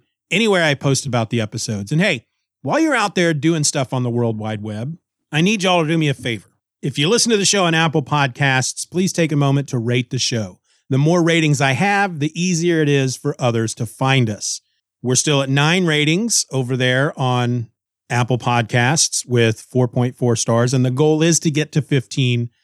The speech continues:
by the end of the year. And I, I really do think that we can do it. Now, one of my listeners,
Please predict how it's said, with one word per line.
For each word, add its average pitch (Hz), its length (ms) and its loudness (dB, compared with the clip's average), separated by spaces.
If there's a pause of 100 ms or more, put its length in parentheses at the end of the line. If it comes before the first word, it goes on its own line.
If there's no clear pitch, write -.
(160)
by 113 340 0
the 113 180 0
end 113 100 0
of 110 80 0
the 120 60 2
year. 123 260 2
And 196 140 2
I, 214 240 0
I 208 140 0
really 196 320 2
do 143 140 2
think 123 420 -2 (280)
that 120 120 -2
we 117 180 -2
can 113 160 -4
do 117 240 0
it. - 260 -14 (160)
Now, 135 480 2 (360)
one 220 180 -2
of 233 60 0
my 190 120 0
listeners, 160 680 0